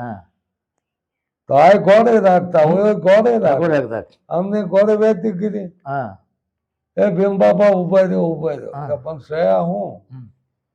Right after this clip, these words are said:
Speaker 2: કે આ સમજાતું કેમ નહીં?
Speaker 1: સમજાતું.
Speaker 2: સત્તર તો ગુરુ કર્યા.
Speaker 1: ગુરુ કર્યા.
Speaker 2: તેથી કે ભીમ સાહેબે એ ઘોડામાં હાલતા હાલતા બોધ કીધો.
Speaker 1: હા.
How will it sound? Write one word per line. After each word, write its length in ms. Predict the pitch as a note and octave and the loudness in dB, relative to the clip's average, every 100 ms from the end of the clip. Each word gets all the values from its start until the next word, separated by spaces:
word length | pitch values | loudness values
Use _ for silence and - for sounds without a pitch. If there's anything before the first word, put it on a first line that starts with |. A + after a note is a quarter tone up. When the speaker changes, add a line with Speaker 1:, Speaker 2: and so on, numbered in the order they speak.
| _ _ _ _ _ | _ _ _ _ _
Speaker 2:
કે 60 | |
આ 180 | - C#3 | -6 -6
સમજાતું 720 | A#2 C#3+ D3+ D#3+ E3+ E3+ E3 D3 | -6 -8 -6 -2 -2 -2 -8 -4
કેમ 240 | F#3+ F#3+ | -6 -4
નહીં? 160 | G3 F#3 | -2 0
Speaker 1:
સમજાતું. 360 | D#3+ D#3 F#3 | 0 0 -2
Speaker 2:
સત્તર 160 | F3+ F3+ | 0 -2
તો 60 | |
ગુરુ 400 | E3+ F#3+ A3+ A3+ | -2 -2 0 0
કર્યા. 180 | - E3+ | -2 -4
Speaker 1:
ગુરુ 260 | D3+ F3 C#3+ | -2 0 -2
કર્યા. 500 | A#2+ A#2 A2 A#2 G#2+ - _ _ _ _ _ _ _ _ _ _ _ _ _ - | -4 -6 -4 -6 -8 -14 _ _ _ _ _ _ _ _ _ _ _ _ _ -6
Speaker 2:
તેથી 380 | D3 F3+ A#3 | -4 -2 -4
કે 160 | F3 F#3+ | 2 2
ભીમ 400 | C3+ D#3+ F3 D3+ | 2 0 -2 -2
સાહેબે 420 | D#3+ D#3+ D#3 D#3 | -2 -2 -2 -4
એ 280 | D3+ D3+ C3+ | -4 -6 -8
ઘોડામાં 520 | G#2+ B2 D3+ D3+ C#3+ | -8 -4 -2 -2 -2
હાલતા 420 | B2+ D3 D#3 D#3 | -4 -4 -4 -2
હાલતા 320 | C#3+ C#3 C3+ A#2+ | -2 -2 -8 -8
બોધ 280 | C3+ C3+ | -6 -6
કીધો. 360 | C3 - C3 A#2 | -8 -14 -14 -14
Speaker 1:
હા. 520 | E2+ _ B2 A2+ G#2 | -16 _ -16 -16 -16